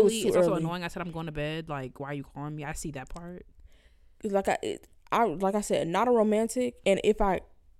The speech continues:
Speaker 2: could, can be, it needs to take a little time to build, because now I'm not smitten over you.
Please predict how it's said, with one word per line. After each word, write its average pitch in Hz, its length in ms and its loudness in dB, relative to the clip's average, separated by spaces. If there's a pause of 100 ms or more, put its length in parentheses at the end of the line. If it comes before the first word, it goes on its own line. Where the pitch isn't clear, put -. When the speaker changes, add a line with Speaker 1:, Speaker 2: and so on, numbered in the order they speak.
(400)
Speaker 2:
could, 262 340 4
can 262 220 0
be, 254 120 -4
it 220 100 2
needs 233 160 -2
to - 60 -12
take 196 180 -2
a - 40 -4
little 170 200 2
time 180 200 -6
to 156 80 -4
build, 156 340 -2 (120)
because 214 160 -2
now 214 160 2
I'm 226 120 2
not 247 160 0
smitten 220 360 -2
over 156 160 -2
you. 151 180 -12